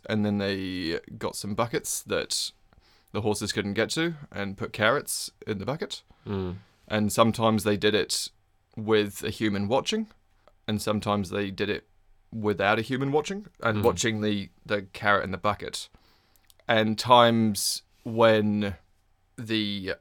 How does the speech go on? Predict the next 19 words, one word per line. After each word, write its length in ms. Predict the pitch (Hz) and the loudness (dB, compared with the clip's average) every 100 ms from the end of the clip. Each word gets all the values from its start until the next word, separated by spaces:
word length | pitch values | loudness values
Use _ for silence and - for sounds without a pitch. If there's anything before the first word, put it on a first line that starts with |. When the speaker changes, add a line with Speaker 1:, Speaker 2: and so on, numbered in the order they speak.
| _ | _
Speaker 1:
human 360 | - 113 107 101 | -8 -2 0 0
wasn't 300 | 107 107 107 | 0 0 2
watching, 440 | 120 - 90 90 | 2 2 -4 -4
the 80 | 101 | -4
horse 600 | 117 117 110 - - - - | 0 2 2 0 -2 -6 -10
made 360 | 117 110 113 113 | -2 2 2 4
more 180 | 113 | 4
of 100 | 104 | 4
an 80 | 107 120 | 2 2
effort 360 | 139 - 104 - - | 2 0 -2 -2 -2
to 460 | - 110 110 110 98 - _ _ _ _ _ _ 117 | 0 2 2 0 -4 -12 _ _ _ _ _ _ -4
get 180 | 120 113 | 2 2
it 180 | 110 - | 2 -4
to 100 | 113 | 0
go 140 | 110 | 4
and 80 | 110 | 4
get 80 | 107 | 0
the 60 | - | -4
carrot 320 | 123 170 | -4 -6